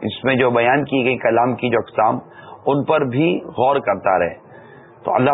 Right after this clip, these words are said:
تبارک و تعالی ہمیں قرآن کریم پر درست اور اس کے تقاضوں، قرآن کریم پر درست ایمان لانے، اس کے تقاضے پورے کرنے کی توفیق عطا فرمائے۔ اچھا، اب ایک اور بہت اہم بات،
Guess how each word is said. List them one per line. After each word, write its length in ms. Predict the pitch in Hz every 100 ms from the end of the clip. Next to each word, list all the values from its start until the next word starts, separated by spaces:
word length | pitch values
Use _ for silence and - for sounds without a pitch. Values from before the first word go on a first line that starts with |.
| 135
تبارک 400 | 120 123 131 127
و 100 | 123
تعالی 180 | 127 123
ہمیں 180 | 120 131
قرآن 360 | 117 110 120
کریم 320 | 113 110 131 135
پر 120 | 135
درست 500 | 120 139 170 147 -
اور 120 | 123
اس 100 | 131
کے 100 | 156
تقاضوں، 760 | 123 120 131 147 139 139 - - - - - - -
قرآن 300 | 113 123 139
کریم 260 | 127 131
پر 60 | 139
درست 340 | 123 127 135 -
ایمان 260 | 117 123
لانے، 280 | 120 107 127
اس 120 | 160
کے 60 | 143
تقاضے 540 | 127 - 120 123 123
پورے 180 | - 117
کرنے 280 | 110 107 110
کی 240 | 123 170 - - - -
توفیق 300 | 113 107 110
عطا 200 | 98 85
فرمائے۔ 340 | 85 78 - -
اچھا، 380 | 113 - - -
اب 60 | 147
ایک 140 | - 156
اور 260 | 135 127 - - - 123
بہت 140 | 131 -
اہم 280 | 110 120 104
بات، 180 | 82